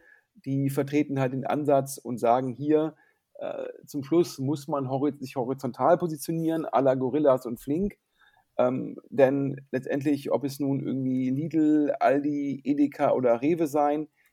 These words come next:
die seien ja auch alle zum Schluss horizontal aufgestellt und das sind halt dann die Großen. Und in der Sekunde, wo man halt vertikalisiert, ist halt immer die Frage der Auslastung eines, eines Fahrers oder einer Fahrerin.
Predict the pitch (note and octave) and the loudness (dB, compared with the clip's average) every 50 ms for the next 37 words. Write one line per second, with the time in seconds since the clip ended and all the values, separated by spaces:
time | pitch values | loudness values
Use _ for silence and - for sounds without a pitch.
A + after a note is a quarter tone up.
0 | _ _ _ - B2+ A#2 C#3 C#3 C#3+ C#3+ B2 - A#2 D3 C#3+ - - B2 D3 C#3+ | _ _ _ -8 0 2 4 4 6 4 2 4 2 0 -2 0 0 4 4 4
1 | C#3 C#3 D3 C3+ - D#3 C#3+ - - D3 D3 D3+ C#3 - C3+ C3 C3 B2+ B2 A2+ | 2 0 -8 -8 -6 -6 -6 -2 -2 0 0 -2 -4 -4 -8 -6 -4 -4 -2 0
2 | - - F3+ F#3 - - F3 - - F3 F3 F3 F3+ - - - B2+ B2+ B2 - | 2 2 2 2 0 -10 -2 2 6 6 8 8 6 4 2 -4 -4 -6 -6 -8
3 | _ _ _ _ _ _ _ C3+ C3+ C#3 D#3 D3 B2+ C3+ C3 C3+ C#3 C3+ C#3 B2+ | _ _ _ _ _ _ _ -2 -2 0 -2 -4 0 2 4 4 4 4 4 2
4 | C3 C#3 C#3 C#3 C3+ C#3 - - - A#2 B2+ C#3 C3+ C3 - B2 D3+ F#3 F#3+ - | 2 2 0 -2 -2 -4 -8 -14 -18 -10 -8 -6 -6 -4 2 6 6 6 6 4
5 | - A3+ B3+ B3+ _ _ _ _ _ - _ _ _ - C3 C#3 C#3+ C3 C#3 - | -2 -4 -4 -6 _ _ _ _ _ -20 _ _ _ -2 0 0 0 -2 -4 -4
6 | C3+ C3+ C#3 C#3+ D3 C#3 D3 C#3 - C#3+ E3 E3 D#3 D#3 D#3 D3+ C#3+ B2+ C#3 C#3 | 0 4 6 6 6 6 4 2 2 0 0 2 4 6 6 6 4 2 0 0
7 | C3+ C3+ C3 B2+ C#3 C3 B2+ C#3 C#3+ C#3 C3+ - - - _ - - - A#2+ A#2+ | 0 0 0 0 2 4 4 4 2 0 -10 -14 -14 -14 _ -18 -14 -8 2 2
8 | D3 C#3+ C#3 C#3+ - - C#3 C3 B2+ A2+ B2+ D#3 F3+ G3+ G3+ - - _ _ _ | 2 2 2 -6 -4 -2 0 0 0 0 0 4 4 4 4 4 -2 _ _ _
9 | _ _ _ _ _ _ - C3 C#3 D#3 C#3 C3+ C3+ C#3 - _ _ - D3+ D3+ | _ _ _ _ _ _ -8 -2 2 4 4 4 4 0 -14 _ _ -2 0 0
10 | D3 C#3+ C#3 C3+ C#3 - C3 A#2+ B2+ C3 C3 A#2+ A2+ - - D#3 F#3 F3+ - - | 2 2 2 0 0 4 4 4 4 4 4 4 4 4 6 4 2 2 2 0
11 | E3+ E3+ - - E3 E3 D3+ - - - B2 B2 A#2+ A#2 - - - - - B2 | 0 0 0 -2 -2 -2 -2 -4 -4 -4 -2 -2 -4 -6 -8 -14 -10 -8 -6 -6
12 | A#2+ A#2 - - - - B2+ D3+ E3 E3 E3 E3 D#3+ - A#2+ G#2 G2+ A2 A2 - | -6 -6 -10 -8 -2 2 2 2 4 2 0 -2 -2 -2 -2 -2 -2 -2 -6 -6
13 | - A2 G#2+ A2 A2+ G#2+ C#3+ E3 F#3 G#3+ B3+ | -6 -8 -8 -8 -6 0 0 0 0 0 -6